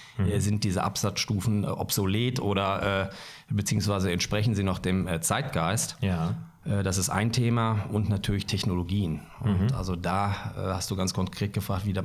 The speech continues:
Speaker 2: wie man das macht. Ich würde mich den einzelnen Tech-Hubs, den relevanten Tech-Hubs, äh, würde ich mich, äh, nähern und,
Speaker 1: Mhm.
Speaker 2: äh,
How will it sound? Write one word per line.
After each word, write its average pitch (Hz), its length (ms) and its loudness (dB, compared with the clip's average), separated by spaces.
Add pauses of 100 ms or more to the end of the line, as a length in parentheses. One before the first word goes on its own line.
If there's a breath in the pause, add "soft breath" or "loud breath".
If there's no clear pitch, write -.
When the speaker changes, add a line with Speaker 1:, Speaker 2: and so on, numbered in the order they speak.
Speaker 2:
wie 95 60 0
man 95 200 2
das 87 180 0
macht. 95 260 0
Ich 80 120 -6
würde 95 160 0
mich 92 200 0
den 92 160 -2
einzelnen 90 360 -2
Tech-Hubs, - 560 -2 (640 loud breath)
den 98 120 2
relevanten 104 600 2
Tech-Hubs, 92 640 0
äh, 90 380 0
würde 95 180 0
ich 95 120 -2
mich, 98 260 -2
äh, 90 140 2
nähern 101 420 2
und, 92 380 2
Speaker 1:
Mhm. 104 60 0
Speaker 2:
äh, 90 240 2